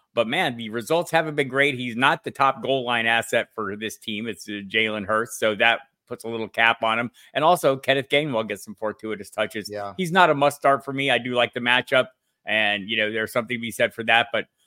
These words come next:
Speaker 1: but, man, I'm, I'm looking at my options off, off really closely.
Speaker 2: I gotta play him in a couple leagues. I have no choice. Um, I'm just hoping that, uh, he pops. Uh, also like Jerome Ford against the Bears. Uh, their defense has given up the tenth most points to runners, including the most points to receivers,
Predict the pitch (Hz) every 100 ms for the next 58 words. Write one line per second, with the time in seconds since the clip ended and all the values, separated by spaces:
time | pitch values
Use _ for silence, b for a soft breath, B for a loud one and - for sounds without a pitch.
0 | _ 123 104 123 120 135 139 - 151 151
1 | 139 131 120 117 110 - 101 101 101 _
2 | _ - 98 92 - 113 123 107 - 87
3 | 71 - _ 107 127 120 - 120 120 117
4 | 113 123 120 113 123 107 110 113 117 -
5 | 113 120 107 - 110 107 110 110 117 110
6 | 123 120 117 107 110 - 113 113 110 117
7 | 120 120 113 - b b b - 151 156
8 | 196 190 185 180 143 165 170 - 160 151
9 | 147 139 131 139 135 131 131 131 - 123
10 | 123 123 120 123 139 147 143 139 131 147
11 | 135 123 120 147 131 135 131 143 131 131
12 | 120 135 131 127 - _ _ - 135 180
13 | 160 131 135 180 180 - 175 156 - 123
14 | 117 - 185 139 82 82 -